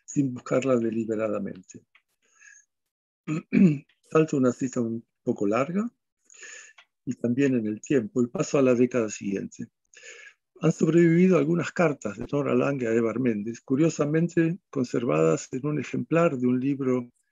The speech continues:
de Oliverio Girondo, Interlunio, que hubiera, que perteneció a Evar Méndez y que se conserva ahora en la biblioteca de la Academia Argentina de Letras. La descubrió, las descubrió mi amigo y colega Martín Greco.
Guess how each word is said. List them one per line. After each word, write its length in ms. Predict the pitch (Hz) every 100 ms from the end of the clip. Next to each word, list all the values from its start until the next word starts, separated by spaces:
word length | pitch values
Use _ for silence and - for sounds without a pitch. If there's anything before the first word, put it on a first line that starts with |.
| _ _ _ -
de 80 | 123
Oliverio 380 | 120 131 117 107
Girondo, 460 | 127 147 107 113
Interlunio, 640 | 117 123 120 131 104 127 - _ - - - - _ _ _ _
que 180 | - 110
hubiera, 300 | 127 127 117
que 120 | 120
perteneció 600 | - - 120 110 151 123
a 100 | 113
Evar 260 | 113 120
Méndez 440 | 143 101 104 110 -
y 60 |
que 100 | 120
se 160 | 120 123
conserva 500 | 120 117 135 127 113
ahora 400 | 120 123 117 110
en 120 | 110
la 300 | 110 104 101 _ _ _ _ _ _ _ _ -
biblioteca 680 | 123 110 120 120 139 - 120
de 100 | 110
la 80 | 110
Academia 420 | 117 117 120 120
Argentina 500 | - 113 - 120 113
de 120 | 117
Letras. 580 | 139 - 131 127 - _ _ -
La 200 | 117 117
descubrió, 600 | 110 - 120 110 139 139
las 300 | 127 147 -
descubrió 600 | 123 - 120 117 131 123
mi 180 | 117 110
amigo 320 | 117 123 127
y 60 | 117
colega 420 | - 117 117 117
Martín 340 | 113 110 - 120
Greco. 420 | 120 - 127